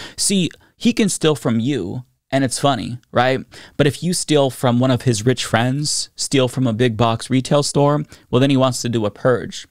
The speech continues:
Isn't that funny? See, this right here is class warfare. And unfortunately, so many Americans have been brainwashed into thinking that this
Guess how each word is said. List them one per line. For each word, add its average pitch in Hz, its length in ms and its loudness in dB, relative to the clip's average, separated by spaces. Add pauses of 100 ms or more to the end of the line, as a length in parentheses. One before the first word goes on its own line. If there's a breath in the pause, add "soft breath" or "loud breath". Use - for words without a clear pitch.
(120)
Isn't 156 180 -6
that 165 160 -2
funny? 135 380 -2 (560 loud breath)
See, 202 400 0
this 151 260 2
right 165 180 2
here 139 380 4 (260 soft breath)
is 139 140 0
class 151 420 -2
warfare. 127 720 0
And 151 100 2
unfortunately, 147 760 0 (220 loud breath)
so 196 340 2
many 226 180 0
Americans 160 800 0 (340 soft breath)
have 151 180 0
been 143 200 2
brainwashed 131 680 2
into 123 220 2
thinking 123 400 4
that 120 160 0
this 143 180 -2